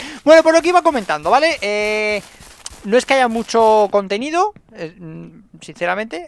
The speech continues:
así que, bueno, pues, ¿puedo poner ahí encima la chicha? No. Uh, pero ahí sí, ¿cómo? Vale, aquí nos podemos subir encima. Vale, eh,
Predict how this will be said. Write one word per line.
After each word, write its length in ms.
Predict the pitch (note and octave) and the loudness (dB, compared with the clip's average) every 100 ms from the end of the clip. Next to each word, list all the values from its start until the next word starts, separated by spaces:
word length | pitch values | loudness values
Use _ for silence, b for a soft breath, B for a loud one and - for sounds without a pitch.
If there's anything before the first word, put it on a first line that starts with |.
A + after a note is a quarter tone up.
| - | -14
así 260 | D3+ - | -14 -14
que, 220 | - D3+ D#3 | -12 -12 -8
bueno, 300 | F3 G3 - | -10 -10 -14
pues, 560 | - - - - - _ _ _ _ _ _ _ | -18 -18 -20 -20 -20 _ _ _ _ _ _ _
¿puedo 160 | - F#3 | -12 -10
poner 260 | C#4+ E4 | -10 -10
ahí 80 | D4+ | -12
encima 260 | C#4+ C4 C#4+ | -14 -12 -12
la 80 | C4+ | -12
chicha? 380 | D#4+ - D#3 _ - | -14 -16 -16 _ -20
No. 100 | E3+ _ _ _ | -20 _ _ _
Uh, 120 | C4+ - | -18 -16
pero 140 | F#3+ | -16
ahí 80 | F#3+ | -16
sí, 160 | - E4+ _ - | -18 -20 _ -18
¿cómo? 220 | G#3 G4 _ _ _ _ _ _ _ _ _ _ _ _ - G3+ _ _ _ B B B B _ _ | -16 -16 _ _ _ _ _ _ _ _ _ _ _ _ -20 -20 _ _ _ B B B B _ _
Vale, 160 | E3+ - | -20 -20
aquí 180 | _ E3+ | _ -20
nos 100 | - | -14
podemos 260 | F3 D#3+ | -14 -14
subir 180 | F3+ E3 | -16 -18
encima. 460 | D#3+ A3 B3+ D#4 E4+ b b b b _ | -18 -12 -6 -6 -6 b b b b _
Vale, 320 | - - - - | -12 -12 -16 -8
eh, 460 | F3+ E3+ E3 E3 | -4 -2 -4 -6